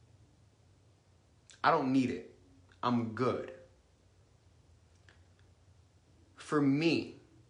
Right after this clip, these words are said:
when that becomes, like,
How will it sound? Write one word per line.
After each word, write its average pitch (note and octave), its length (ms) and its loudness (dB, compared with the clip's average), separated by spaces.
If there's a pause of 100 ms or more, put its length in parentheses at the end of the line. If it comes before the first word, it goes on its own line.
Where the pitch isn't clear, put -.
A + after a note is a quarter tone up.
(1160)
when B2+ 420 2
that C#3+ 400 6
becomes, D3+ 640 -4
like, A2 360 -4